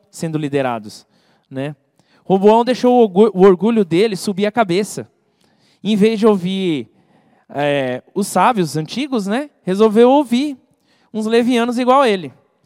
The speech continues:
E aí o que aconteceu? Aconteceu o que Deus esperava. Deu ruim, e deu muito ruim. Vamos lá. No próximo slide aí. O reino de Israel, ele foi dividido.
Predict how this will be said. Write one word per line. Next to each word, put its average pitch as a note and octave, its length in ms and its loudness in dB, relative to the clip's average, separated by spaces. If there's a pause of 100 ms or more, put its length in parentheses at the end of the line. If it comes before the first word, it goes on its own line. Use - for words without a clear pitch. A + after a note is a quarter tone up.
(360)
E B3+ 100 0
aí C4+ 200 2
o E4+ 40 0
que F4 100 0
aconteceu? B3 640 0 (1300)
Aconteceu C#4 480 -4
o C4+ 40 -6
que D#4 100 -4
Deus C#4 200 0
esperava. B3 600 -4 (300)
Deu A3+ 200 2
ruim, F#3 440 0
e G#3+ 120 -8
deu A3 180 4
muito A3 360 -2
ruim. B2 280 -6 (580)
Vamos G#3 220 0
lá. D3 240 -4 (1080)
No - 100 -14
próximo G3 360 -2
slide C#3+ 480 -6
aí. A2 200 -10 (1900)
O C#3+ 100 -4
reino G3+ 280 0
de G3 100 -6
Israel, F3+ 420 0
ele F3 140 0
foi G3 200 0
dividido. F3+ 840 -4